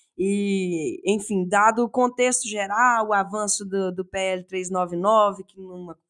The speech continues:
não acontece, mas que também não, enfim.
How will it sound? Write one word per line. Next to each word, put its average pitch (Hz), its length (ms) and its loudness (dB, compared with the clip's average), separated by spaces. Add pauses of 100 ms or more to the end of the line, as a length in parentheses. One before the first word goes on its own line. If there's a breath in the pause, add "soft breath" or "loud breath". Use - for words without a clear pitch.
(120)
não 151 240 -20
acontece, 208 920 -6
mas 180 220 -8
que - 100 -20
também 175 420 -6 (340 soft breath)
não, 175 380 0 (200)
enfim. 175 440 -6